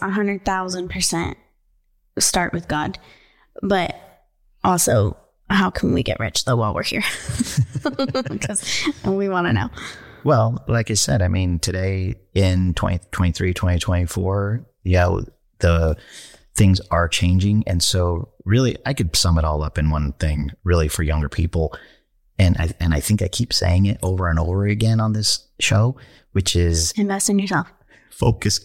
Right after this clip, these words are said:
Speaker 2: on income.
Speaker 1: Oh, focus
Speaker 2: And
Speaker 1: on income. <laughs>
Speaker 2: yes. Also focus on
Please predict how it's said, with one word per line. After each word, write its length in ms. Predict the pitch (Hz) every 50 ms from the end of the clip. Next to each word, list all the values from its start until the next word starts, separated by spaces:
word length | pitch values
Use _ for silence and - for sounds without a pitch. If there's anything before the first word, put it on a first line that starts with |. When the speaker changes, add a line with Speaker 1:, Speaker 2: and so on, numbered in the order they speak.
| - -
Speaker 2:
on 260 | - 95 85 90 92 - -
income. 500 | - 90 85 90 - - - 76 78 80 - - - - 107 - -
Speaker 1:
Oh, 160 | 190 190 -
focus 260 | - - 214 202 -
Speaker 2:
And 80 | 233 233
Speaker 1:
on 80 | 214
income. 380 | 220 214 254 214 220 - 277 - -
<laughs> 60 | -
Speaker 2:
yes. 640 | - - 123 113 104 98 90 - - - - - - - - -
Also 440 | 110 113 120 120 - - 117 107 120
focus 480 | 110 - - 95 - - - - - -
on 100 | 110